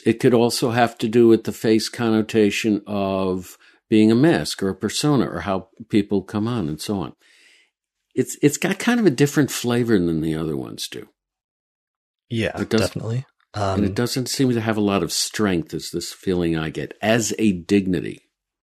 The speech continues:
Speaker 2: Sure, and it's, yeah, it's one of those that's tricky just because it's such a clear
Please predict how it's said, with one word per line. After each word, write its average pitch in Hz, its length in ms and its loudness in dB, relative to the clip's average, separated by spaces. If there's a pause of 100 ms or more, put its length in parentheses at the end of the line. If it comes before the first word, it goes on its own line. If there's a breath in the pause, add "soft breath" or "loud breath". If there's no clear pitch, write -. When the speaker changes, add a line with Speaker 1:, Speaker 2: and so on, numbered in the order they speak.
(180)
Speaker 2:
Sure, 87 560 2
and 95 240 -2
it's, - 460 -2 (400)
yeah, 104 240 0
it's - 160 -2
one 139 80 6
of 127 80 6
those 98 200 4
that's - 200 -4
tricky 95 340 0
just - 220 -4
because 90 260 -4
it's 90 160 -4
such - 240 0
a - 60 -4
clear 92 720 0